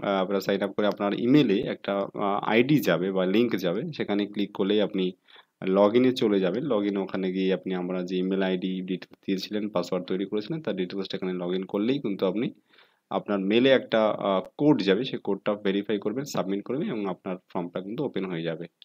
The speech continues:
ঠিক আছে। এরপরেই পরপর, আহ, sequence অনুযায়ী আপনি form fill up করতে পারবেন। কবে থেকে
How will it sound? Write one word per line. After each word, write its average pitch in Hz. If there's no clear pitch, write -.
ঠিক 262
আছে। 240
এরপরেই 165
পরপর, 127
আহ, 110
sequence 107
অনুযায়ী 110
আপনি 123
form 90
fill 92
up 104
করতে -
পারবেন। 80
কবে 139
থেকে 170